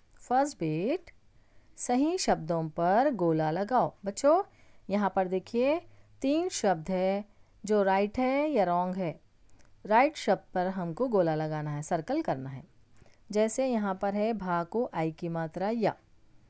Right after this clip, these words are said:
भैया की स्पेलिंग रॉन्ग है ये। भा को आई की मात्रा, या को आ की मात्रा, ये भैया की स्पेलिंग राइट है, इसको यहाँ पर आप सर्कल लगाइए।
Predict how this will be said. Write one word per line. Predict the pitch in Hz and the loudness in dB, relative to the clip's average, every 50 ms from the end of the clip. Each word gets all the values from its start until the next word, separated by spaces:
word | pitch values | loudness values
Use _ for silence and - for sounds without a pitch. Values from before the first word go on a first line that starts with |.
| - _ _ - - - - | -20 _ _ -20 -20 -8 -2
भैया | 185 196 190 190 208 208 226 | 0 0 2 4 4 2 2
की | 233 254 247 | 2 -2 -2
स्पेलिंग | 226 - - 208 208 214 226 226 208 | -2 -4 -4 -4 -2 -2 -2 -2 0
रॉन्ग | 185 160 156 156 156 156 | 0 0 0 0 0 -2
है | 151 143 | -4 -4
ये। | 135 131 - - _ - - - - _ - - _ _ _ _ - _ _ _ _ - | -6 -8 -12 -16 _ -20 -20 -20 -20 _ -20 -20 _ _ _ _ -20 _ _ _ _ -6
भा | 190 202 214 220 226 | -2 0 2 0 0
को | - - 254 262 262 247 | 0 0 0 0 0 0
आई | - 185 185 190 | 0 0 0 0
की | 190 - - 214 | -2 -4 -4 -2
मात्रा, | 208 196 196 190 - 208 214 226 233 | -2 0 -2 -2 -2 -2 -2 -2 0
या | 240 220 180 175 170 165 170 | -2 0 0 0 0 0 -2
को | 165 - 220 240 | -2 -4 -4 -2
आ | 226 190 170 | 0 -2 -2
की | 160 - 165 | -4 -4 -6
मात्रा, | 156 151 147 147 - 170 185 | -6 -6 -6 -8 -8 -6 -4
ये | 190 202 226 254 | -2 0 0 0
भैया | 254 220 208 185 175 170 165 | 0 0 0 0 0 0 -2
की | 165 - 175 | -2 -4 -6
स्पेलिंग | 165 - - 175 196 240 269 | -8 -6 -6 -6 -4 -2 0
राइट | 214 170 151 147 - - | 0 0 0 -2 -4 -8
है, | 139 - | -12 -12
इसको | 185 185 - - - | -10 -12 -10 -8 -6
यहाँ | 220 202 185 175 165 | -6 -4 -4 -4 -6
पर | - 175 165 | -6 -6 -6
आप | 175 214 - | -6 -6 -8
सर्कल | - - 170 147 - - 147 | -6 -6 -6 -6 -6 -6 -8
लगाइए। | 143 143 135 135 135 - - - | -8 -8 -10 -12 -14 -16 -16 -20